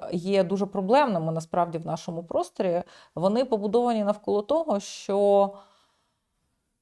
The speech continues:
ну, навіть Інна Кароль може з Стасії Макеєвої зробити собі колаборацію. Перед цим, е,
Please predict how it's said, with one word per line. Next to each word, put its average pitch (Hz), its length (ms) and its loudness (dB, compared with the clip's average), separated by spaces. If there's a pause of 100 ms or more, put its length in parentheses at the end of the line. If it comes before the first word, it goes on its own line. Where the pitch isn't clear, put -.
(560)
ну, 226 120 2
навіть 233 340 -2
Інна 214 120 -2
Кароль 247 360 -2
може 208 280 -2
з - 360 -6
Стасії 202 640 -2
Макеєвої 180 640 0
зробити 190 720 0
собі 180 320 -4
колаборацію. 160 800 -2
Перед 202 300 2
цим, 285 360 -2
е, - 60 -6